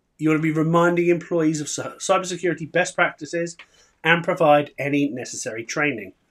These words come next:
Emphasise the importance of vigilance against phishing attempts or other cyber threats that may target the business before, during and after this holiday season. But you might also want to remind them it's not just their work accounts they need to keep secure,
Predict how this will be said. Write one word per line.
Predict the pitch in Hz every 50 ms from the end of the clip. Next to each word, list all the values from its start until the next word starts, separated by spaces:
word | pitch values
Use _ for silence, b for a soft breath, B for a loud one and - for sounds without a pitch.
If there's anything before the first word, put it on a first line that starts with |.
| _ _ _ _ _ _ _ _ _ _ _ _ _ _ _ _ -
Emphasise | 180 190 202 175 - 190 170 - 196 175 170 165 147
the | 151 156
importance | 156 147 147 - - 180 175 156 147 143 -
of | 160 143 139
vigilance | 151 175 160 - 156 139 127 123 110 - -
against | 117 - - - 156 156 151 - - - _
phishing | - 170 170 - 185 180
attempts | 175 170 - 180 180 175 - - - b b b b b b b
or | - 185 185 190 190 196 196 -
other | 165 165 160 165
cyber | 151 - - 170 156 147 151 -
threats | - - 139 110 104 - - - - b b b b b
that | - - -
may | 135 151 147 156
target | 151 - - 165 151 147 139 139 139 -
the | 123 117
business | - 175 180 170 190 226 233 233 - - - - b b b b b b b b b _
before, | - - - - 190 190 208 262 285 285 - _ _ _ _ _ -
during | - 170 175 160 139 127 127 131 - - _
and | - 175 185 190 170 160 -
after | - 175 180 175 147 - - 120 107
this | 104 113 110 -
holiday | - 120 117 113 110 107 104
season. | - - 143 135 127 104 90 87 - _ _ _ _ _ _ _ _ _ _ _ _ _ _ _ _ _ _ _ -
But | - 180
you | 202 202
might | 202 214 214 190 -
also | 196 190 170 - 175
want | 165 165
to | 160
remind | 156 151 156 170 175 170 147
them | - -
it's | - - -
not | 143 135 143 143 147 - - _
just | - - 156 - - -
their | 170 160 156
work | 151 170 175 175 170 170 -
accounts | - - 143 147 139 -
they | - 151
need | 147 151 139 139
to | -
keep | - 147 139 -
secure, | - 143 - - 190 165 160 156 156